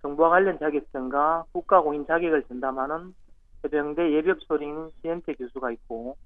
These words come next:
인간시험과 한국사, 세계세무를 담당하는 행정학 박사 박승만 교수, 무기와 관련된 예비역 해병대 대령인 이철봉 교수,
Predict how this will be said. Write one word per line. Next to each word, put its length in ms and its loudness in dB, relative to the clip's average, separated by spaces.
인간시험과 920 0
한국사, 640 -4
세계세무를 640 -2
담당하는 580 -4
행정학 380 0
박사 440 -2
박승만 460 -4
교수, 380 -16
무기와 360 2
관련된 640 2
예비역 560 2
해병대 360 0
대령인 440 0
이철봉 500 -6
교수, 440 -12